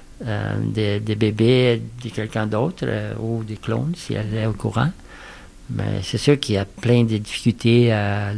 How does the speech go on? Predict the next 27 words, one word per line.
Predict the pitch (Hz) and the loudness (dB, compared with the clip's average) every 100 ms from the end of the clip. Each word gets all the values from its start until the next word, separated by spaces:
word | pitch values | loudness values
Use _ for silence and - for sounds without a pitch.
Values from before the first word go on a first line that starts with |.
| 113 | 2
logistiques, | 117 110 107 - 180 - 208 | 6 6 4 -4 -8 -6 -4
non, | 175 160 | -2 -2
de | 120 | -4
faire | - 117 117 | -2 -4 -4
que-, | 127 120 - - | -8 -10 -12 -8
une | 139 113 | -4 -2
expérience | 107 - 113 113 - | -2 -2 -2 -2 -4
de | - | -8
cette | - 117 | -6 -2
nature, | 104 - 127 139 160 | -2 -2 -2 0 -2
euh, | 123 110 110 110 | -2 -4 -4 -6
même | 110 107 113 110 | -2 0 0 -2
qu'il | - 127 117 104 | -2 0 0 -2
y | 98 | -4
en | 101 101 | -4 -4
a | 101 110 - - - | -4 -6 -10 -16 -4
plein | 117 117 | 0 0
de | 110 104 | 0 0
lois | 110 117 127 143 | 2 2 2 2
aussi | 117 - 156 175 | -2 -4 -8 -8
qui | - - 113 | -10 -4 -2
nous | 110 107 | 0 0
empêcheraient | 107 110 107 - 107 113 | 0 -2 -2 -2 -2 -2
à | 104 | -4
faire | - 107 | -8 -10
ça. | - 127 120 - - - - - 190 - - - - - | -10 -10 -10 -16 -20 -20 -18 -16 -16 -16 -18 -20 -20 -12
Jusque, | 120 104 - | -6 -6 -6